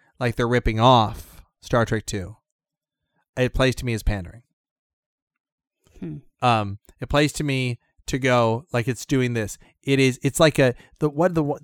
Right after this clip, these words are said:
Speaker 1: I think it was Now Playing who said, "It's like a pretty good remake of a really good song."
Speaker 2: Hmm.
Speaker 1: Um, that the scene itself is not affecting you.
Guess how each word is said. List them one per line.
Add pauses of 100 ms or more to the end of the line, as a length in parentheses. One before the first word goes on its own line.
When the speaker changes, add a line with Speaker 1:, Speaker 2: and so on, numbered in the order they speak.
(100)
Speaker 1:
I
think
it
was
Now
Playing
who
said, (960)
"It's
like
a
pretty
good
remake (360)
of
a
really
good
song." (1000)
Speaker 2:
Hmm. (540)
Speaker 1:
Um, (260)
that (280)
the
scene
itself
is
not
affecting
you.